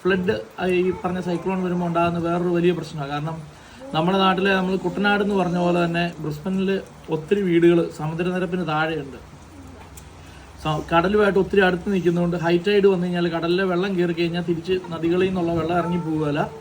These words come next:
അപ്പം വെള്ളം ഇവിടെ തന്നെ നിൽക്കും. സെയിം നമ്മുടെ, ഏകദേശം നമ്മുടെ കുട്ടനാട്ടിലെ അതേ അവസ്ഥ തന്നെയാണ്.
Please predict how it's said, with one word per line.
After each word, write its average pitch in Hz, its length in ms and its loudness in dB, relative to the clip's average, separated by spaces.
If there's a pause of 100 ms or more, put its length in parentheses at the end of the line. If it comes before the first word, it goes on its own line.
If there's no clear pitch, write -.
(140)
അപ്പം 160 220 -6
വെള്ളം 160 220 0
ഇവിടെ 165 240 0
തന്നെ 165 160 -2
നിൽക്കും. 156 260 -6 (120)
സെയിം 165 200 -2
നമ്മുടെ, 175 240 -2
ഏകദേശം 190 440 0
നമ്മുടെ 202 200 0
കുട്ടനാട്ടിലെ 185 560 -2
അതേ 180 140 2
അവസ്ഥ 175 320 0
തന്നെയാണ്. 160 340 0